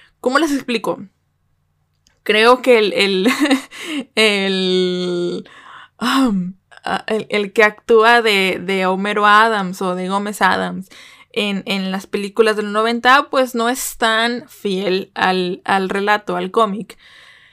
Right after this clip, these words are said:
Em, así que, bien por él, me, me alegra mucho que hayan, lo hayan escogido a él. Y les digo, la verdad yo no tengo quejas, incluso con, con, con Thing, con dedos,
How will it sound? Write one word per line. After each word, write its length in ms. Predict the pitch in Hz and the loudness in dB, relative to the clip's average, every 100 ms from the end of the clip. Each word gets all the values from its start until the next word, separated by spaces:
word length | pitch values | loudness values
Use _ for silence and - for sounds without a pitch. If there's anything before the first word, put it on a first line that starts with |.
| _ _ | _ _
Em, 960 | - 247 240 233 233 226 220 220 214 - - _ - | -2 0 2 2 2 2 -2 -8 -12 -16 -20 _ -6
así 380 | 240 233 262 - | -4 -2 -4 -2
que, 420 | 294 285 269 - _ _ _ | -2 0 -2 -6 _ _ _
bien 460 | 143 - 254 392 440 - | -20 -6 2 4 4 4
por 140 | 453 | 4
él, 260 | 320 370 403 - _ _ _ | 4 0 -2 -8 _ _ _
me, 420 | 254 240 240 226 | -6 -4 -4 -4
me 160 | 226 226 | -4 -2
alegra 420 | 226 226 226 254 | -2 0 0 0
mucho 400 | 247 226 220 262 | -2 -4 -6 -6
que 100 | 254 | -4
hayan, 460 | 208 208 226 220 220 - - | -4 -4 -6 -8 -10 -14 -12
lo 120 | 214 | -10
hayan 340 | 196 214 214 | -8 -10 -12
escogido 480 | 196 - 190 220 208 | -12 -12 -10 -6 -4
a 280 | 220 311 339 | 0 2 2
él. 180 | 349 339 _ _ _ _ - | 0 -8 _ _ _ _ -6
Y 80 | |
les 200 | 311 330 | 0 2
digo, 240 | 320 330 285 | 4 2 0
la 120 | 285 | -2
verdad 160 | 311 359 | 0 0
yo 80 | 403 | -2
no 100 | 427 | -6
tengo 280 | 403 415 | -4 -6
quejas, 460 | - 262 254 285 262 | -6 -8 -6 -10 -6
incluso 440 | 254 254 254 285 | -6 -2 -2 -2
con, 340 | 339 403 320 190 | 0 -2 -4 -6
con, 320 | 240 226 - | -4 -4 -6
con 280 | - 226 220 | -6 -6 -4
Thing, 440 | 214 240 240 277 285 | -2 0 0 -2 -6
con 260 | 226 208 | -6 -2
dedos, 540 | 202 196 240 294 - | 0 2 0 -2 -6